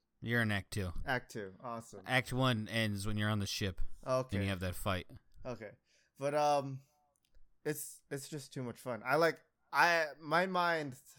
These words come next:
Speaker 2: since I got Divinity, has been two things, which is Divinity and Dungeons and Dragons, which they go to,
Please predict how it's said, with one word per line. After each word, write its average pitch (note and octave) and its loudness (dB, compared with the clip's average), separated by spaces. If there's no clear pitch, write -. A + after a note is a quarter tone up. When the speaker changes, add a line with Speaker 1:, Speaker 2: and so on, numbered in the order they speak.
Speaker 2:
since D#3 -6
I C#3+ 0
got C3 -2
Divinity, A#2 -4
has A#2 -4
been A2 -8
two B2+ -6
things, G#2 -10
which A#2 -12
is G#2+ -10
Divinity D3+ -2
and C3 -2
Dungeons C3+ 0
and B2 -6
Dragons, G#2+ -4
which - -8
they D3 -2
go F#3+ 0
to, D#3+ 0